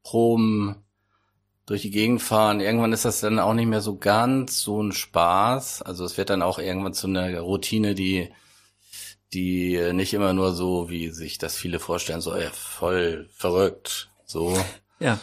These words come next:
Speaker 2: ja.
Speaker 1: Das ist auch sehr anstrengend
Speaker 2: Ja.
Speaker 1: und irgendwann kommt vielleicht auch der Punkt, wo, äh,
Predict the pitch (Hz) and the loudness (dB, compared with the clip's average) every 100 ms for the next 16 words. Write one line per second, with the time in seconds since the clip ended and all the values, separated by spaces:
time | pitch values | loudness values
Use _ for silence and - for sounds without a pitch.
0 | - 120 98 92 90 107 98 98 104 101 | -6 -4 -2 -2 0 4 4 6 6 6
1 | 104 110 - 95 98 98 95 - 104 92 | 2 -2 -4 -2 0 -2 -4 0 0 0
2 | 90 - 98 104 95 107 107 123 117 123 | -4 0 2 2 2 2 2 -2 2 4
3 | 123 123 123 131 127 131 123 123 120 92 | 6 4 2 0 -2 -2 0 0 0 -2
4 | 123 131 127 120 | -2 0 2 0